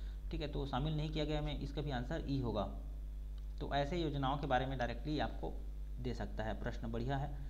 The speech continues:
छत्तीसगढ़ राज्य मंडी बोर्ड अपनी सकल आय का कितना प्रतिशत प्रतिवर्ष कृषक कल्याण कोष में जमा कराता है? तो देखिए भैया, मंडी का जो कल्याण बोर्ड है वो किसी भी, किसी भी कीमत पर अपना जो पैसा है वो कि-, क्यों जमा कराएगा कृषि कल्याण कोष में? ठीक है,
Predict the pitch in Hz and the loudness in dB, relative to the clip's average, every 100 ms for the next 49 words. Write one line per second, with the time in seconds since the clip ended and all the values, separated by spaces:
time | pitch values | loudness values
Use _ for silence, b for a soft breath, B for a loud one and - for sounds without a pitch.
0 | B B B - 165 202 196 180 156 156 | B B B -2 0 2 6 8 8 6
1 | 147 123 98 - - - - - - - | 6 2 0 0 -4 -6 -6 -4 -4 -4
2 | - - - - - 135 143 156 196 143 | -4 -4 -6 -4 2 4 6 6 6 8
3 | 151 110 - - - - 185 202 - - | 8 6 0 -2 0 2 4 4 4 6
4 | 180 - 123 139 135 98 - 160 175 185 | 6 10 8 8 8 6 6 2 4 4
5 | - 156 175 - 143 175 175 170 - 151 | 2 2 0 2 2 4 4 4 2 0
6 | 156 202 - 160 147 147 175 - 160 165 | 6 4 6 4 6 6 6 4 2 2
7 | 147 131 107 113 135 143 170 - 131 120 | 4 4 2 2 4 4 4 6 6 8
8 | 139 123 B B B B - 170 165 156 | 6 4 B B B B 0 2 2 2
9 | 156 160 165 135 139 147 170 160 156 143 | 4 4 4 4 4 4 4 4 4 4
10 | 127 127 147 139 135 156 139 - 139 139 | 6 6 6 4 4 2 2 -2 -2 2
11 | 190 139 160 151 104 - - - - 139 | 2 4 4 4 2 -4 -4 -6 -4 -2
12 | - 180 - 151 151 151 - 131 131 117 | 0 0 0 2 2 0 2 2 2 0
13 | 117 147 139 123 120 139 131 - 127 - | 0 0 0 0 2 2 0 -2 -4 -4
14 | - 180 151 123 117 101 101 98 - 131 | 0 2 4 2 2 2 2 0 -2 -2
15 | 147 127 113 110 107 - 113 160 151 | 0 0 0 0 -2 -2 -2 -2 -4